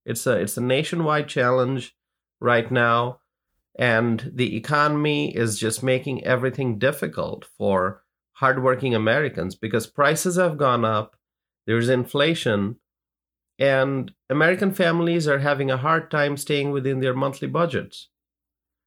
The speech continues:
So housing is a big part of people's budgets.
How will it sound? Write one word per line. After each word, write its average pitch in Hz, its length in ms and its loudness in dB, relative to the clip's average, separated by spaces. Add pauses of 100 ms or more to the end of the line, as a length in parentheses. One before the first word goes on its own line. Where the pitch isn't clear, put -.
(180)
So 123 220 0
housing 190 500 2
is 151 140 0
a 135 80 2
big 156 720 -2
part 104 460 2
of 98 180 -4
people's 104 340 -4
budgets. 85 640 -6